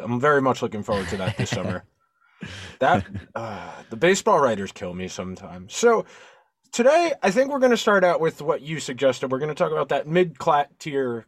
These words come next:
Speaker 1: group of teams, the ones that spent a little bit of money or they extended guys they already had in-house. What team do you wanna start with?
Speaker 2: I think Cleveland's, m-,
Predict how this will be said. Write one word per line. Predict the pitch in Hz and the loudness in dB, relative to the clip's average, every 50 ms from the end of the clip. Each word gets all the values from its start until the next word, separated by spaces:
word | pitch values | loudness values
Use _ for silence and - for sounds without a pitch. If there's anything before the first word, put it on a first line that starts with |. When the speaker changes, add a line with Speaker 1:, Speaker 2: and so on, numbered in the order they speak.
| _ _ | _ _
Speaker 1:
group | 135 139 127 123 - | -10 -10 -8 -8 -10
of | 110 - | -12 -12
teams, | - - 110 104 101 95 90 90 87 - - _ | -8 -6 -4 -4 -4 -6 -6 -10 -12 -14 -10 _
the | 127 | -4
ones | 123 139 170 180 185 160 | 0 2 2 2 2 2
that | - 170 160 | 2 0 0
spent | - - 170 156 135 - - | 0 -2 -2 -2 -2 -6 -10
a | 120 | -2
little | 135 180 208 214 | 0 2 2 4
bit | 196 220 214 | 4 4 4
of | 214 202 | 4 4
money | 202 202 196 196 196 196 190 | 4 4 4 2 2 0 0
or | 185 - 151 143 | -2 -2 -4 -2
they | 131 131 | -2 -2
extended | 127 127 - - - 170 170 170 165 160 151 | -4 -4 -4 -2 0 0 0 0 -2 -2 -2
guys | 165 156 151 151 151 151 | -2 -2 -2 -4 -6 -6
they | - 143 | -4 -2
already | 139 143 147 147 143 147 143 | -2 -2 -2 -2 -4 -6 -6
had | 143 147 131 135 131 | -6 -6 -4 -4 -4
in-house. | 123 131 127 113 123 117 117 117 - - - - - - | -4 -4 -4 -4 -4 -4 -4 -6 -8 -12 -20 -20 -14 0
What | - 175 196 | 2 2 2
team | 196 247 226 220 | 4 2 2 2
do | 214 | 2
you | 208 196 | 4 4
wanna | 185 170 151 139 | 4 4 2 0
start | - - 107 95 - | -2 -2 -4 -4 -4
with? | 85 85 - - _ _ _ _ _ _ _ _ _ _ _ _ _ _ _ _ _ _ _ - - _ _ _ _ _ _ _ _ _ - | -8 -14 -16 -18 _ _ _ _ _ _ _ _ _ _ _ _ _ _ _ _ _ _ _ -20 -20 _ _ _ _ _ _ _ _ _ -8
Speaker 2:
I | 131 | -6
think | 185 240 - | -6 -4 -6
Cleveland's, | - - - 139 143 156 143 131 123 113 110 101 98 90 - - | -4 0 4 6 6 6 6 4 2 2 2 0 -2 -4 -6 -4
m-, | 110 110 110 107 107 107 107 | -2 0 0 0 0 0 -2